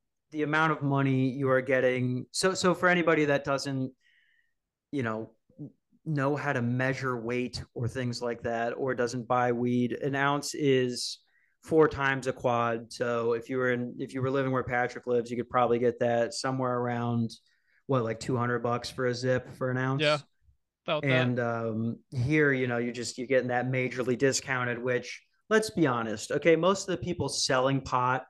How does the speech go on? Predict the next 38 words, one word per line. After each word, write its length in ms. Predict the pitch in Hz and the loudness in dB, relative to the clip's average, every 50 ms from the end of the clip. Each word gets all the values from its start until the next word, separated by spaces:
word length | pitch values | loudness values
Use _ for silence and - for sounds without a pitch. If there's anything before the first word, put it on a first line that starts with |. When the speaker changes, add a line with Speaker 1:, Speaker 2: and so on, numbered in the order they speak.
| _ _ _ _ _ - | _ _ _ _ _ -4
Speaker 1:
are 140 | - 143 143 | 0 2 2
not 360 | 139 139 139 135 135 139 131 | 4 4 4 4 4 4 4
like 180 | 139 135 127 - | 4 2 2 2
the 120 | - 135 | 0 2
guys 480 | 120 123 127 127 123 123 123 117 - - - | 4 4 4 4 4 2 0 -2 -4 -8 -4
we 200 | 139 135 131 120 | 0 0 0 0
grew 240 | 113 117 123 120 | 2 2 4 4
up 140 | 113 107 - | 4 2 0
with, 220 | - 98 78 - - | 0 -2 -2 -2 -4
Patrick. 360 | - 113 117 113 - 120 120 123 | -4 -2 -2 -2 -2 -2 0 4
We, 220 | 147 165 175 175 175 180 175 | 6 6 6 6 4 0 0
we 180 | 185 208 214 | 2 0 -4
grew 200 | 208 - 247 233 | -2 2 4 4
up 100 | 214 196 | 4 4
with 140 | 185 165 147 | 2 0 0
straight 340 | - - - 165 147 143 143 - - _ _ _ _ _ _ - - | -2 -2 0 2 2 2 2 -2 -10 _ _ _ _ _ _ -2 2
businessmen. 920 | 156 160 160 160 - 165 160 170 - - 190 175 175 170 175 185 185 190 - _ _ _ - - | 2 2 2 2 0 0 0 0 0 0 2 2 2 2 2 0 -2 -4 -6 _ _ _ -4 2
Most 260 | 165 196 226 220 - | 2 4 4 2 0
of 100 | - 208 | 0 0
these 140 | 202 185 170 | 0 2 4
guys 400 | - 185 170 165 160 156 151 - | 4 6 8 8 8 8 6 4
are 300 | - - 143 131 135 127 | 0 0 2 2 2 2
criminals. 680 | - - 135 120 113 113 107 101 76 76 - - - - | 2 0 -2 0 0 -2 -4 -4 -4 -6 -8 -10 -8 -2
I've 200 | - 139 135 - | 2 2 2 4
met 240 | 147 143 139 139 139 | 6 6 6 6 6
every 300 | 143 156 156 156 165 160 | 6 4 4 6 4 4
single 320 | 151 - - 170 160 151 147 | 2 2 -2 0 0 0 0
type 260 | 147 156 151 143 147 | 2 2 2 2 2
of 100 | 139 - | -2 -4
person 380 | - 147 147 147 - - - | -2 0 0 -2 -2 -6 -6
that 120 | 143 131 - | -6 -4 -2
sells 300 | - 151 147 143 139 139 | 0 0 2 0 0 0
weed, 340 | 139 143 143 147 151 147 147 | 0 0 2 2 2 0 -2
and 140 | 151 147 | -4 -4
I 120 | 139 135 135 | -2 0 0
would 180 | 135 135 135 | 2 0 0
say 340 | - - - 147 139 135 131 131 | -2 -2 0 0 2 2 0 0
that 300 | 135 127 127 127 120 - | 0 0 0 -2 -2 -4